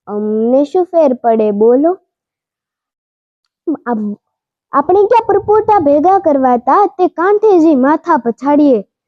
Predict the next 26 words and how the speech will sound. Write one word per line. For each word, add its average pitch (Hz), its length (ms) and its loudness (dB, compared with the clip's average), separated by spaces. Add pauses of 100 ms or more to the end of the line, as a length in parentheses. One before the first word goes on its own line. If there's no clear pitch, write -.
(200)
એકાદો 247 460 0
મરજીવો 262 540 2
મૂળ 277 240 2
લગી 262 320 2
પહોંચે 320 460 0
ને, 349 120 2
તો - 460 -2
જ - 80 2
અમે 403 280 2
બારણું 339 440 2
ઉઘાડીએ. 285 680 2 (460)
બાકી 302 360 0
તો 277 180 2
જાનવાને 302 600 0
કરવતથી 370 640 0
વેરો 285 380 2
કે 285 240 0 (340)
રંધા 359 380 2
મારીને 285 500 2
તમે 240 300 -4
છોલો, 262 520 -2 (560)
અમને 240 480 0
શું 403 200 0
ફેર 349 320 0
પડે 220 380 -4
બોલો? 262 420 0